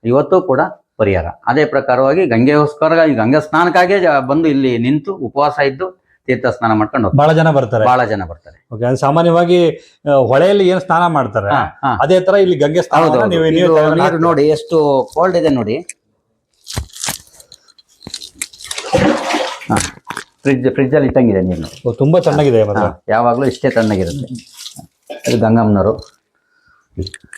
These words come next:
Speaker 1: ಇಲ್ಲಿ ಬಂದು ಪೂಜೆ ನಡೆಸಿ ಅವ್ರು ಬಂದು ತೀರ್ಥ ಸ್ನಾನ ಮಾಡ್ಕೊಂಡು, ಅಂದ್ರೆ ಏನಪ್ಪ ಅಂದ್ರೆ ವಿಳ್ಯದಲ್ಲೇ ಅಡಿಕೆ, ಬಾಳೆಹಣ್ಣು, ತೆಂಗಿನಕಾಯಿ, ಬ್ಲೌಸ್ ಪೀಸ್ ಇದನ್ನ ತಗೊಬಂದು ತಾಯಿಗೆ ಅರ್ಪಣೆ ಮಾಡಿ ಪೂಜೆ ಮಾಡಿಸಿ ಹಾಕ್ಸ್ಕೊಂಡು ಹೋದ್ರೆ ಅದು ಒಂದು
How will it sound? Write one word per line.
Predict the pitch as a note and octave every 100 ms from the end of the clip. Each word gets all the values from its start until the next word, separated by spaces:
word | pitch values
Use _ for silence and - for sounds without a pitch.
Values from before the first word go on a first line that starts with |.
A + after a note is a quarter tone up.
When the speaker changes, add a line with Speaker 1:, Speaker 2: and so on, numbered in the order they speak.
| - _ _ _ _ _ _ _ _ _ A#2 A#2
Speaker 1:
ಇಲ್ಲಿ | G#2+
ಬಂದು | G#2+ A#2 G#2+
ಪೂಜೆ | - A#2+ B2
ನಡೆಸಿ | A#2 A#2 - F3+ G2+ - _ -
ಅವ್ರು | G2+ G2
ಬಂದು | A2 A#2 G2+
ತೀರ್ಥ | A2+ -
ಸ್ನಾನ | A2 - G#2+
ಮಾಡ್ಕೊಂಡು, | G2+ F2 G2+ A#2
ಅಂದ್ರೆ | A#2+
ಏನಪ್ಪ | C3 B2
ಅಂದ್ರೆ | C3 C#3+ B2
ವಿಳ್ಯದಲ್ಲೇ | A#2+ A#2 A#2+ B2
ಅಡಿಕೆ, | G#2+ A2 B2
ಬಾಳೆಹಣ್ಣು, | G#2+ G#2 G#2+ G#2 G#2
ತೆಂಗಿನಕಾಯಿ, | - G#2 G2+ F#2+ F#2+ A2
ಬ್ಲೌಸ್ | G#2+ F#2 -
ಪೀಸ್ | - F2 F2+
ಇದನ್ನ | F2+ G2+
ತಗೊಬಂದು | G2 A2+ D#3+ D#3+ - - _
ತಾಯಿಗೆ | G2+ F#2+ F#2+
ಅರ್ಪಣೆ | F#2+ G#2 G2+
ಮಾಡಿ | B2 D3+ C#3 _ _
ಪೂಜೆ | A2+ G#2+ G#2+
ಮಾಡಿಸಿ | A2+ D3+ - - A2+
ಹಾಕ್ಸ್ಕೊಂಡು | G#2 - A#2 G#2+
ಹೋದ್ರೆ | B2+ F3+
ಅದು | A#2 F3 A#2+ -
ಒಂದು | A#2+ E3 E3+